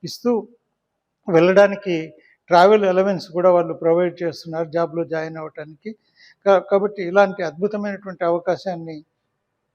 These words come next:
తెలుగు బాగా మాట్లాడగలిగినటువంటి విద్యార్థులు దీంట్లో హాజరై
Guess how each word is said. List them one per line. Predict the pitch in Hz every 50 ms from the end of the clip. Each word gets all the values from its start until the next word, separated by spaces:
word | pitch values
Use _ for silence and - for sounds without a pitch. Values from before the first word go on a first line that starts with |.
| _ _ _ _ _ _ - - -
తెలుగు | - 170 180 196 208 208 180 165 - - _ -
బాగా | 165 175 180 180 196 202
మాట్లాడగలిగినటువంటి | 190 180 175 175 175 - 185 180 180 175 180 175 156 175 180 180 170 - 170 156 175
విద్యార్థులు | 190 151 139 - 175 165 165 - - 151 139 139 147 _ _ _ _ _ _ _ _ _ _ -
దీంట్లో | 165 180 175 160 170 170
హాజరై | 147 151 170 165 156 175 170 175 165